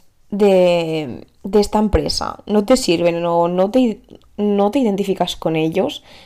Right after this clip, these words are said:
no los defiendas, ¿sabes? O sea, no trabajes por ellos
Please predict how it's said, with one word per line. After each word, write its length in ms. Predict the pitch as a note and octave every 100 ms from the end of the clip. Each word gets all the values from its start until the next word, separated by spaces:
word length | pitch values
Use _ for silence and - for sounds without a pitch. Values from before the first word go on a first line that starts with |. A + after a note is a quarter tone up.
| _
no 160 | G#3+ A3+
los 140 | G#3+
defiendas, 720 | F3 D#3+ E3+ E3 D#3+ E3+ - G3+
¿sabes? 260 | - F3+ G3
O 120 | F#3
sea, 160 | F#3+
no 180 | G3 G3+
trabajes 420 | G#3 F3+ F3+ E3+ -
por 220 | D#3 D3
ellos 420 | D3+ F3+ -